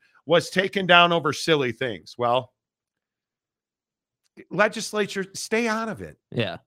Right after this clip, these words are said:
Speaker 1: Like, do we really need a letter from the Michigan
Speaker 2: No,
Speaker 1: legislature?
Speaker 2: uh, dude, get
Speaker 1: Stay
Speaker 2: the hell
Speaker 1: out of
Speaker 2: outta
Speaker 1: it.
Speaker 2: here, bro.
Speaker 1: Unbelievable. Jeff Woodworth, please, what for the toothless, wait for the toothless N C double A to make their decision, like, seven years down the road.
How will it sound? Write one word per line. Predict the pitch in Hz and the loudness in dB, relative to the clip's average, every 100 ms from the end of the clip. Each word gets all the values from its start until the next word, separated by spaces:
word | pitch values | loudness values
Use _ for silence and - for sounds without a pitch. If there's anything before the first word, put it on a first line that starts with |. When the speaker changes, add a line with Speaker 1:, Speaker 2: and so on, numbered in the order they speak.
| - | -10
Speaker 1:
Like, | 196 185 | -8 -6
do | 190 | -6
we | 233 220 | -6 -8
really | 180 202 233 226 | -8 -8 -6 -6
need | 208 214 | -4 -2
a | |
letter | 185 165 185 160 120 _ _ _ _ _ | -2 -4 -2 -2 -2 _ _ _ _ _
from | 190 190 | 0 0
the | 185 | -2
Michigan | 175 185 - 185 196 | -2 -2 -4 -2 2
Speaker 2:
No, | 254 | 4
Speaker 1:
legislature? | - 285 277 269 233 170 135 | 4 4 4 6 6 6 6
Speaker 2:
uh, | 113 104 85 - _ - | 4 0 -2 -8 _ -2
dude, | 165 196 254 277 - | 2 2 2 0 -2
get | 233 | 0
Speaker 1:
Stay | 233 | 4
Speaker 2:
the | 233 | 6
hell | 208 | 8
Speaker 1:
out | 269 | 8
of | 269 | 8
Speaker 2:
outta | 311 | 4
Speaker 1:
it. | 277 | 4
Speaker 2:
here, | 247 175 | 2 4
bro. | 139 156 220 269 | 4 4 4 2
Speaker 1:
Unbelievable. | 247 214 156 147 180 147 104 95 | 0 -2 -2 -4 -4 -4 -4 -6
Jeff | 175 202 208 | 2 2 4
Woodworth, | 220 185 139 104 _ _ _ | 2 4 2 0 _ _ _
please, | - 190 240 240 135 | -8 -4 -2 -4 -4
what | 147 202 - | 2 2 2
for | - 202 | 0 0
the | 185 175 | 0 -4
toothless, | - - 214 214 208 185 - - | -6 -2 -2 2 0 0 -6 -2
wait | 156 208 202 | 2 2 0
for | 208 | -2
the | 185 175 165 - | -2 -4 -8 -6
toothless | 196 208 208 185 - | -4 -4 -2 -2 0
N | 175 | -2
C | 160 180 | -2 -2
double | 165 165 156 | 0 2 2
A | 156 | 2
to | 143 | 2
make | 147 147 | 0 0
their | 151 | -2
decision, | 135 - 139 120 117 | -2 -4 -6 -4 -2
like, | 123 | -2
seven | - 185 175 170 | -2 -2 -2 -2
years | 160 156 110 | -4 -6 -4
down | 143 135 | -2 -2
the | 127 | -2
road. | 120 117 82 | -2 -2 -4